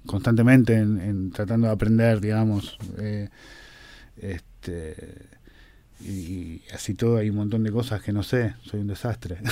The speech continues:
<laughs> Ahora, eh, yo creo, bu-, no me quiero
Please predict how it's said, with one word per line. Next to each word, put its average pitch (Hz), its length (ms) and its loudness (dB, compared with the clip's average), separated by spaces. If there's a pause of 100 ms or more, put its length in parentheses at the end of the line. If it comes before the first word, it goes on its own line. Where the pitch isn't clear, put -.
(400)
<laughs> 190 500 -4
Ahora, 110 580 2 (1300)
eh, 110 840 -2 (160)
yo 143 120 4
creo, 151 360 8
bu-, 117 260 -2 (360)
no 104 340 -4
me 107 140 -4
quiero 104 680 -4